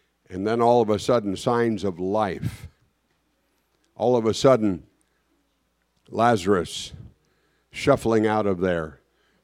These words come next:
bound in grave clothes. "Loose him and let him go." Praise God.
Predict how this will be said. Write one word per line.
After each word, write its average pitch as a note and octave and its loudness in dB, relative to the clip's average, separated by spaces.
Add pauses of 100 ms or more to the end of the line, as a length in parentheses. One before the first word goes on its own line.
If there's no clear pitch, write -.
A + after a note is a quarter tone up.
(100)
bound A2+ 4
in G2+ 2
grave G2 2
clothes. E2+ -4 (420)
"Loose F3+ 10
him C#3+ 4
and A2 2
let G2+ 0
him F2 -4
go." D#2 -10
Praise G#2 -2
God. F#2 -6